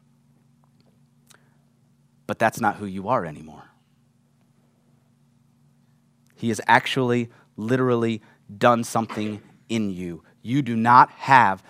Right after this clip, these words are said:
the old sin nature in you anymore. Now you have the nature of Christ.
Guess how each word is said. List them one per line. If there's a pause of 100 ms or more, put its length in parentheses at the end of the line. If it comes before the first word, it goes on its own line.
(120)
the
old
sin
nature (260)
in
you (320)
anymore. (1000)
Now
you
have
the
nature
of
Christ.